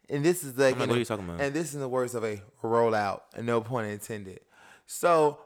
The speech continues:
Speaker 1: Roland Ray has been accused of scamming his followers because he's charging them seventy-five dollars per, and he's not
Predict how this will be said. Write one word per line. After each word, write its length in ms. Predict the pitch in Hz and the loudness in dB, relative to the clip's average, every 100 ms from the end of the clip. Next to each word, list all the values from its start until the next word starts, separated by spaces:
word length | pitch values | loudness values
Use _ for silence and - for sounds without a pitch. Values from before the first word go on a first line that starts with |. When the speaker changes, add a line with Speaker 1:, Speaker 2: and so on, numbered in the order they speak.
| - | -10
Speaker 1:
Roland 580 | 131 165 220 226 180 | 4 6 6 2 2
Ray 320 | 156 143 139 139 | 2 4 2 -2
has 180 | 131 123 | -6 -4
been 140 | 131 | -6
accused 380 | 127 - 160 131 | -6 -8 -8 -6
of 80 | 113 | -8
scamming 840 | - - - 196 202 196 190 185 _ _ | -10 -14 -2 0 2 0 -2 -4 _ _
his 280 | 165 165 - | -6 -6 -8
followers 640 | - 139 127 104 101 104 - - _ | 4 6 6 0 -10 -14 -20 -20 _
because 340 | 135 139 147 147 | -6 0 0 -2
he's 160 | 180 | -6
charging 300 | - 175 147 | 2 2 2
them 180 | 135 127 | -2 -6
seventy-five 680 | 127 - 202 202 185 170 160 | -6 0 2 2 2 4 4
dollars 500 | 143 139 127 117 117 - _ _ | 6 8 8 4 0 -14 _ _
per, 520 | - 156 127 - 107 _ - - - - _ _ | -10 -4 -4 -4 -10 _ -20 -20 -20 -20 _ _
and 420 | 156 147 123 131 127 _ _ | -2 0 0 -2 -6 _ _
he's 320 | - 160 135 | -4 -2 -2
not 380 | 139 160 165 143 | 0 4 4 2